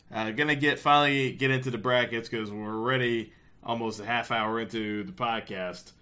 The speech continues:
But, uh, so we're gonna start off with the East region with, even though they're not the overall number one seed, literally the way this was arranged,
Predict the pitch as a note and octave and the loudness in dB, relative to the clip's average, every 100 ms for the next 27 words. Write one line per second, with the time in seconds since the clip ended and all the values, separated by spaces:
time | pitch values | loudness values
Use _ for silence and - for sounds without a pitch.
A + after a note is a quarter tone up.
0 | - _ _ - G#2 G2 G#2+ G#2 G2 - | -20 _ _ -8 -6 -6 -6 -6 -6 -8
1 | A2 G#2+ A#2 A2+ - D3+ D#3 D#3 D3 C3 | -8 -4 -4 -6 0 6 8 8 4 0
2 | C#3 D3 C3 A#2 A2+ A2 G2 G2+ G2+ - | 0 0 -2 -8 -6 -6 -6 -6 -8 -14
3 | - - - _ - A2+ A2+ - - - | -20 -20 -20 _ -4 -2 -2 -4 -20 -20
4 | - _ - C#3+ D#3+ D#3 D3 C3+ C3 C#3+ | -20 _ 0 2 4 4 4 4 2 2
5 | C3+ A#2 C#3+ B2+ C3 B2+ B2+ A2+ G#2+ A2+ | 2 2 2 2 2 2 2 -2 -4 0
6 | D3 C3+ D#3 D#3 D#3 D#3 - - - - | 0 0 0 2 2 0 -6 -20 -20 -20
7 | - - _ - F#2+ G2+ G#2+ B2 D3+ E3 | -20 -20 _ -20 -14 -10 -6 0 4 6
8 | D#3+ D#3+ B2 A#2 C3+ C#3 C3+ C3+ C3 B2+ | 6 4 4 2 2 4 2 0 -2 -6
9 | - - _ A2 A#2 B2+ D#3 D#3+ D#3 - | -12 -20 _ -8 -2 2 4 4 0 -6